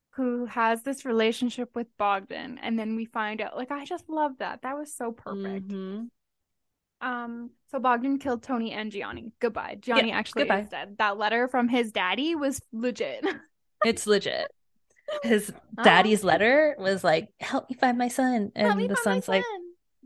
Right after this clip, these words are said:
Speaker 2: "Daddy, I'm dead."
Speaker 1: <laughs> And Chris is like, "L O L, no."
Speaker 2: <laughs>
Speaker 1: All right, last chapter. It's a Joyce chapter. Buckle up. I've got some notes. Joyce apologizes for not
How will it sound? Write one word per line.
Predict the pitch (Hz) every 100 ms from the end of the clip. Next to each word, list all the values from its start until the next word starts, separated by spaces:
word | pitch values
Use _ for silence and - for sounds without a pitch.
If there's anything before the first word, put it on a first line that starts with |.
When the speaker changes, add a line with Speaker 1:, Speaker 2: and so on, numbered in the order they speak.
| _
Speaker 2:
"Daddy, | 262 269 277 220
I'm | 247
dead." | - - 277 - _ _ -
Speaker 1:
<laughs> | 403 - 403 381 - -
And | 285
Chris | 277 294
is | 285 247
like, | 220 175
"L | 226 226
O | 208
L, | 196 208
no." | 208 202 240 - _ _ - - -
Speaker 2:
<laughs> | 214 - - - 508 - 571 - 622 539 - 554 - 571 - - - - 294 381 - - _ _ _ _ _ _ _ _ 254
Speaker 1:
All | 233
right, | 208 202
last | 220 208 233 -
chapter. | 208 185 - 202 196 214 -
It's | 240 240
a | 240
Joyce | 190 190 -
chapter. | - - - - 160 - _
Buckle | 233 226 208
up. | - -
I've | 208
got | 202 180
some | -
notes. | - 101 _ _ _ _ _ _ _ _ _ _ _ _ _ _ _ _ _
Joyce | 254 226 226
apologizes | 285 302 349 370 262 202 190 208 247
for | 240
not | 214 196